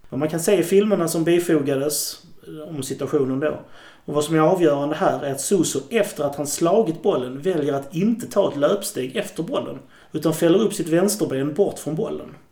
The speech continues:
Detta i kombination med att spelarna har händerna i varandras bröstkorgar gör att Kolarov trycker Suso bakåt, då Suso tappar kontakten med marken. Är detta då bestraffningsbart?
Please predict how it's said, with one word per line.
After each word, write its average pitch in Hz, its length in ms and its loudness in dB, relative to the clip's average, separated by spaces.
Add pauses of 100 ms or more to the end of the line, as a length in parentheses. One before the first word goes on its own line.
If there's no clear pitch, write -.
(140)
Detta 170 200 2
i - 20 -2
kombination 160 520 4
med 170 40 2
att 165 80 0
spelarna 180 340 2
har 156 60 2
händerna 156 320 2
i 139 40 -2
varandras 139 340 -4
bröstkorgar 135 680 -2
gör 175 240 0
att 143 80 -4
Kolarov 143 360 0
trycker - 400 -2
Suso 156 360 -2
bakåt, - 540 -4 (260)
då 156 80 -6
Suso - 300 2
tappar 139 280 -2
kontakten 139 520 -4
med 131 100 -4
marken. - 380 -6 (400)
Är 151 100 0
detta 196 240 2
då 202 120 6
bestraffningsbart? 170 840 -4